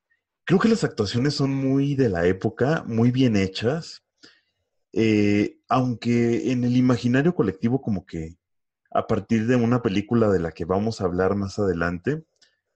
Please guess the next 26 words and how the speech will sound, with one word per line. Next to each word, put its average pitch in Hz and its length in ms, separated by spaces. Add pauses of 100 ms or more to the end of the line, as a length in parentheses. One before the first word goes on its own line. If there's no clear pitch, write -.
(160)
la 107 480
pasión 117 400
se 131 120
ve 117 140
como 113 240
algo 110 200
muy 110 220
gore. 107 520 (800)
Creo 143 160
que - 80
aquí 156 260
lo 139 200
retratan 107 600
bien. 98 420 (160)
Creo 113 240
que 117 300
el 90 320
arte 113 360
y 107 80
los 92 200
diseños 101 340
de 104 60
producción 85 460
están 98 260
muy 104 160
padres. 90 680